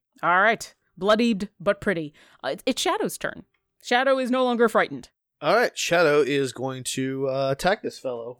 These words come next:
Speaker 2: with, ooh, a, a claw. And twenty-one.
Speaker 1: Twenty-one hits.
Speaker 2: Rad.
Speaker 1: Roll damage.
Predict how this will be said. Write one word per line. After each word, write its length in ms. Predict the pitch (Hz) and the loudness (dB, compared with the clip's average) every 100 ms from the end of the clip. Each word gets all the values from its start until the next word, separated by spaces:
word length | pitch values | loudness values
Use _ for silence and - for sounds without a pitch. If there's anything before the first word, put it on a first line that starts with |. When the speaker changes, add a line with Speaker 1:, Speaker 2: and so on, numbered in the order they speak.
| - | -10
Speaker 2:
with, 360 | 127 135 - _ _ | -10 -10 -16 _ _
ooh, 180 | 196 190 | -8 -4
a, 380 | - 202 - - | -4 -6 -16 -18
a 40 | - | -18
claw. 480 | - 131 110 62 - _ _ _ _ _ | -4 2 2 0 -10 _ _ _ _ _
And 240 | 139 156 147 | 0 2 2
twenty-one. 380 | 165 143 107 95 _ _ _ _ _ | 0 0 -2 -10 _ _ _ _ _
Speaker 1:
Twenty-one 360 | 214 233 285 | 0 4 4
hits. 400 | 277 370 - - _ | 4 0 -6 -14 _
Speaker 2:
Rad. 300 | - 117 175 180 | -4 2 4 4
Speaker 1:
Roll 100 | 247 | 2
damage. 400 | 262 233 147 | 2 -2 -4